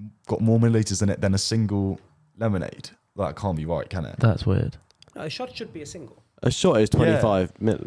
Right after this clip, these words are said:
Speaker 4: twenty-five
Speaker 1: okay,
Speaker 4: mm,
Speaker 1: right, well,
Speaker 4: I'm
Speaker 1: that's my
Speaker 4: pretty
Speaker 1: bad
Speaker 4: sure.
Speaker 1: then. We'll move on to the next one.
Speaker 3: No, I
Speaker 1: Uh,
Speaker 3: get the point, mate.
Speaker 1: Why?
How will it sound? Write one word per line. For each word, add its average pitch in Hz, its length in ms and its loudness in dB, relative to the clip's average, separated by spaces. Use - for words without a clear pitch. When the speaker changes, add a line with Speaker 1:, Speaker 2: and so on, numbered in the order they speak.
Speaker 4:
twenty-five 107 340 2
Speaker 1:
okay, 90 120 0
Speaker 4:
mm, 85 60 -4
Speaker 1:
right, 90 80 0
well, 87 100 2
Speaker 4:
I'm 82 80 0
Speaker 1:
that's 98 180 0
my 95 60 2
Speaker 4:
pretty 85 160 0
Speaker 1:
bad 87 140 2
Speaker 4:
sure. - 60 -2
Speaker 1:
then. 78 140 -4
We'll 104 80 0
move 117 220 4
on 101 100 0
to 104 80 -4
the 92 60 -2
next 90 240 -6
one. 69 220 -4
Speaker 3:
No, 170 220 -6
I 220 120 -4
Speaker 1:
Uh, - 40 -2
Speaker 3:
get 320 120 -6
the 190 60 -8
point, 254 320 -10
mate. 95 200 -16
Speaker 1:
Why? 139 220 4